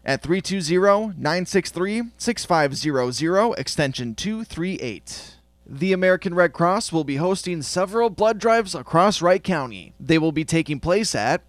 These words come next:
Annandale's Classic Hall and Event Center on Thursday, September seventeenth, from one to six P M, Buffalo Evangelical Free Church on Thursday, September twenty-fourth, from noon to six P M, the Delano American Legion on Monday, September twenty-eighth, from one to seven P M,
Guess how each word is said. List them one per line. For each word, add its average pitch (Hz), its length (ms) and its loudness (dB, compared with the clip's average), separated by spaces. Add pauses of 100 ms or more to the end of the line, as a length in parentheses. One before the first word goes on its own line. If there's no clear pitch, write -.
Annandale's 143 600 0
Classic 147 400 -2
Hall 139 260 0
and 135 80 -8
Event 131 320 -2
Center 147 380 -4
on 107 200 -12
Thursday, 151 360 -2
September 135 460 -4
seventeenth, 135 600 -6
from 117 220 -10
one 101 160 -8
to 95 80 -10
six - 240 -8
P - 180 -12
M, 147 340 -10 (120)
Buffalo 175 420 2
Evangelical 170 760 0
Free 165 240 -4
Church 196 340 -2
on 123 160 -8
Thursday, 160 400 -4
September 143 420 -4
twenty-fourth, 143 720 -4
from 143 180 -2
noon 131 200 -4
to 117 80 -6
six - 260 -6
P 104 180 -10
M, 123 300 -6 (220)
the 170 80 4
Delano 196 480 2
American 180 420 0
Legion 196 340 -4
on 139 220 -6
Monday, 175 320 -2
September 160 420 -4
twenty-eighth, 143 520 -6
from 139 240 -6
one 120 160 -4
to 117 80 -6
seven 107 340 -6
P 117 180 -8
M, 170 360 -6